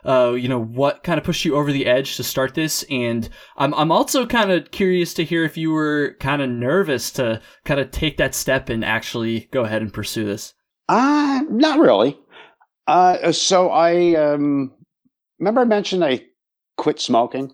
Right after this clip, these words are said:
Speaker 1: Yeah.
Speaker 2: W-, my ex-wife had quit smoking at the same time, e-, except she didn't. She relapsed, if you will, for lack of a better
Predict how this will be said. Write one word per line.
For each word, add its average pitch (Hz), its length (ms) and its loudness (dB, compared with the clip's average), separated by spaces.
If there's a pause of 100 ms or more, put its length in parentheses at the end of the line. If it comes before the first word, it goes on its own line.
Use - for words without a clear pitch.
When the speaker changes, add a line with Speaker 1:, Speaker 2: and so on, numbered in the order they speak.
Speaker 1:
Yeah. 151 340 0 (800)
Speaker 2:
W-, 143 380 -2
my 170 300 4
ex-wife 180 380 2
had - 120 -8
quit 107 180 -2
smoking 101 380 -2
at 90 100 -4
the 87 80 -10
same 85 240 -4
time, 80 380 -6 (1300)
e-, 127 180 4
except - 720 0 (240)
she - 180 -4
didn't. 127 380 -4 (1000)
She 165 240 2
relapsed, 113 800 2
if 95 160 -4
you 95 120 -4
will, 87 240 -2
for 90 120 -4
lack 92 200 -2
of 82 80 -8
a - 20 -4
better 87 280 -2